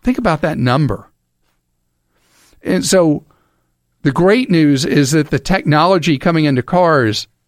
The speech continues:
is going to change this picture and bend that, uh, fatality curve and injury curve back down. But in the meantime, really think about it. Think about me telling you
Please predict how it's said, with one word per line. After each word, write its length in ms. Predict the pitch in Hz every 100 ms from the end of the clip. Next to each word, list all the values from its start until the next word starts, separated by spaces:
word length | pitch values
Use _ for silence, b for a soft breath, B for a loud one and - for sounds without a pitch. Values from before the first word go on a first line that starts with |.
| _ _ _ _ _ _ _ _
is 300 | - 151 127
going 300 | - 180 160
to 100 | 127
change 640 | - - 202 208 190 147 -
this 280 | 147 151 -
picture 640 | - 208 208 - 117 107 - _ _
and 260 | 147 135 104
bend 340 | 170 196 185
that, 300 | 165 147 143 - _ _ _ _ _ _ _ _
uh, 220 | 127 117
fatality 640 | 110 120 165 170 175 165 147
curve 400 | - 160 147 139
and 100 | 139
injury 360 | 165 170 147
curve 300 | 135 156 123
back 240 | 127 123 -
down. 480 | 143 131 170 196 - _ _ _ _ _ -
But 160 | 156
in 120 | 147 139
the 60 |
meantime, 880 | 139 196 269 262 185 143 123 123 143 _ _ _ _ _ _ _ _ _ _ _ _ _ _ _ _ _
really 300 | 392 466 202
think 320 | - 185 143 139
about 320 | 123 117 127
it. 120 | -
Think 200 | 262 302
about 500 | 220 196 170 - -
me 260 | 143 175 185
telling 520 | - 165 165 160 139
you 320 | 120 110